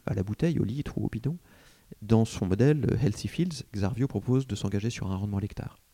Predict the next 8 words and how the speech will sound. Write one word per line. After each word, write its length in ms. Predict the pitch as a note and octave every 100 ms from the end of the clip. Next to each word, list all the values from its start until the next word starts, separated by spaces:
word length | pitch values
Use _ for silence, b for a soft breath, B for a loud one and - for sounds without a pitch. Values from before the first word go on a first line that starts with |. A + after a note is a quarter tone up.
| -
ou 100 | F#2+
l'équivalent 500 | F#2 - F#2 F2 F2
d'un 100 | F#2
rendement 220 | D#2 E2+
à 40 | -
l'hectare. 300 | - - - _ B B B B B B B B _ _ _ _ _ _ _ _ _ _ _ _ - -
Ce 160 | -
faisant, 440 | G2 G2 A#2+ D#3+